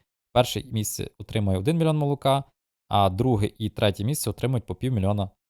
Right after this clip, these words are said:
молока. По сьогоднішньому курсі це порядка там двадцять-двадцять п'ять доларів, якщо півмільйона брати. Якщо мільйон, порядка там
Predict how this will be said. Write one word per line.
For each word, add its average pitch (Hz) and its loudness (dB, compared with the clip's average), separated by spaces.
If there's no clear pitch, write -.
молока. 107 -2
По - -2
сьогоднішньому 113 0
курсі 175 -6
це 107 -4
порядка - -2
там 92 -4
двадцять-двадцять 95 -2
п'ять 101 -2
доларів, 95 0
якщо 92 -8
півмільйона 87 -2
брати. 87 -6
Якщо - -8
мільйон, 123 0
порядка - -2
там 95 -4